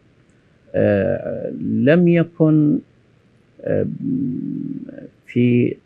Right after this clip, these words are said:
طبيعة إقباله وإقدامه، آه، إلا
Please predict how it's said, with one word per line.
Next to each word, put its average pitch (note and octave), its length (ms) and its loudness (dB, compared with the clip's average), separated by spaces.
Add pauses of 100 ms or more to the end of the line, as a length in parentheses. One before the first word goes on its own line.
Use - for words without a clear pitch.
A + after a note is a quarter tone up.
(160)
طبيعة C3+ 540 2 (180)
إقباله G#2 960 2
وإقدامه، C3+ 1200 2 (600)
آه، G2+ 720 0 (120)
إلا D3 640 4